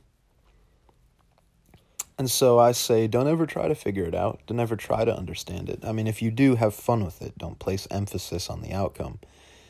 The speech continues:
because your ego will never unrealize itself.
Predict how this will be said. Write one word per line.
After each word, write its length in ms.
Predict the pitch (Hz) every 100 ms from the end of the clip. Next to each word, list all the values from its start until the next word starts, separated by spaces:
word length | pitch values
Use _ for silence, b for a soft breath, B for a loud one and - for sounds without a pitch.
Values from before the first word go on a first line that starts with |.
| b b b b -
because 340 | - 101 92
your 140 | 101 -
ego 400 | 135 131 117 113
will 260 | 104 104
never 680 | 104 107 113 117 113 107 101 - -
unrealize 800 | 110 107 95 101 98 85 87 95
itself. 720 | - - - - - -